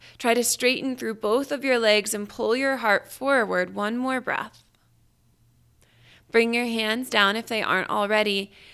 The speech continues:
and then step your left foot behind your right so the pinky toe sides of your feet are touching. Cross legs forward, fold.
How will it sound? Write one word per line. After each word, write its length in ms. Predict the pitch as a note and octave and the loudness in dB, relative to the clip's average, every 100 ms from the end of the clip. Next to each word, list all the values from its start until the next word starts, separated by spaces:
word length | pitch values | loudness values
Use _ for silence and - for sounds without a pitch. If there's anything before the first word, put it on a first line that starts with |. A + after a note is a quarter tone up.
| - - | -12 -4
and 180 | A#3 | -2
then 200 | A#3 A#3 | -2 -2
step 420 | A3+ - D4+ C4+ - | -4 0 2 2 2
your 200 | A3+ G#3+ | -2 2
left 360 | G#3+ A#3 - | 2 2 -2
foot 240 | C#4 B3 - | 0 0 0
behind 560 | G#3+ - A3 A3+ C#4 | -2 0 -2 0 -2
your 160 | D4+ C#4 | -2 2
right 380 | G#3 F#3 F3+ - | 4 4 4 -2
so 140 | G#3+ | -2
the 100 | G#3 | -4
pinky 400 | - A#3 A#3+ C4+ | -4 -8 -4 -4
toe 240 | - B3+ | -4 -2
sides 320 | A#3 G#3 G3+ G3+ | 2 4 4 4
of 140 | F#3+ | 0
your 160 | G3+ G3 | -2 -2
feet 260 | G3+ G3 | -4 -2
are 120 | F#3 F#3 | -2 -2
touching. 580 | - B3+ - G3 F#3+ - - - - | -2 -2 0 -2 -2 -6 -20 -18 2
Cross 400 | A3+ A3+ - - | 6 6 4 2
legs 300 | G3+ G3 - | 2 2 -4
forward, 480 | F#3+ G3 F#3 F3+ | 0 2 4 0
fold. 520 | - - B3 F#3 F3+ | -4 -2 2 4 4